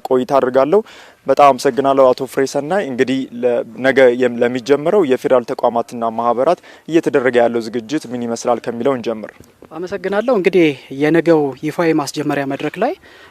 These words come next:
Speaker 2: የተለያዩ ቅድመ ዝግጅቶችን እያከናወንን ነው የምንገኘው። ሂደቱን የጀመርነው አስቀድመን ነው። እ፣ የተለያዩ የቅስቀሳ ስራዎችንም ስናከናውን ነበረ። ህብረተሰቡ ግንዛቤ እንዲያገኝ ሰፋፊ ስራዎችን ስንሰራ ቆይተናል። እንግዲህ የፌዴራል ተቋማትና የተለያዩ የክልል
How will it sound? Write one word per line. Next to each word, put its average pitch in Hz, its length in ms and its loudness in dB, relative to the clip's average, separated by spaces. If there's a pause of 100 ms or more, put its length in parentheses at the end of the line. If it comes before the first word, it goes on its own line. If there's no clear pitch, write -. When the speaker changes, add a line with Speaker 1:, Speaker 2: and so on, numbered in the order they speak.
Speaker 2:
የተለያዩ 160 400 2
ቅድመ 156 280 -2
ዝግጅቶችን 143 680 -8
እያከናወንን 131 680 -8
ነው 131 80 -10
የምንገኘው። 147 540 -4 (520)
ሂደቱን 180 320 4
የጀመርነው 196 460 4
አስቀድመን 139 540 -2
ነው። 202 140 0 (240)
እ፣ 135 180 -6 (140)
የተለያዩ 147 340 -2
የቅስቀሳ - 440 -4
ስራዎችንም 139 560 -4
ስናከናውን 135 680 -8
ነበረ። 139 360 -6
ህብረተሰቡ 147 540 -4
ግንዛቤ 139 440 -4
እንዲያገኝ 147 380 -2 (360)
ሰፋፊ 165 340 0
ስራዎችን 151 420 -2
ስንሰራ 131 380 -6 (140)
ቆይተናል። 175 580 0 (320)
እንግዲህ 165 320 2
የፌዴራል 156 540 0 (220)
ተቋማትና 147 720 -2
የተለያዩ 139 380 -6
የክልል 139 420 -8